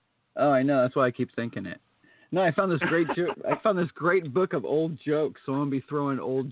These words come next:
Speaker 1: jokes at you the whole time here, every once in a
Speaker 2: Uh,
Speaker 1: while.
Speaker 2: I'm looking forward to that, as always.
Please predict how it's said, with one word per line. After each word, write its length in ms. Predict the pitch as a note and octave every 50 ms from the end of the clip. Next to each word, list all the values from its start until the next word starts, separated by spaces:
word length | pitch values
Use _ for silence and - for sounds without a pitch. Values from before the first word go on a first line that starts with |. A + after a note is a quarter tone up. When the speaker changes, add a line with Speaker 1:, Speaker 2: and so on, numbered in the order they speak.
| - -
Speaker 1:
jokes 260 | B2 B2+ C3+ C3 - -
at 180 | A#2+ G#2+ - -
you 120 | G#2 G2
the 100 | G2+ G2
whole 420 | F#2+ A2 A#2 A2+ A2+ A2+ A#2 A2+ - -
time 400 | B2 A2+ A2+ A#2 A2+ G#2 G2+ A2
here, 240 | A2+ G2 F#2+ F#2+ F#2+ G2+
every 140 | G2 G2+
once 200 | G2 G2+ G2+ - -
in 60 | -
a 40 | D3+
Speaker 2:
Uh, 20 | D3+
Speaker 1:
while. 160 | D#3 D3 C#3+
Speaker 2:
I'm 60 | D#3
looking 240 | D#3+ C#3+ B2 C3 A2
forward 340 | - C3+ C#3+ C#3 B2+ A2+ -
to 60 | B2 A#2+
that, 260 | A#2 A2+ A2+ A#2 A2+
as 80 | G2+ A2+
always. 400 | B2 B2+ C3 B2+ A#2 G#2+ G2+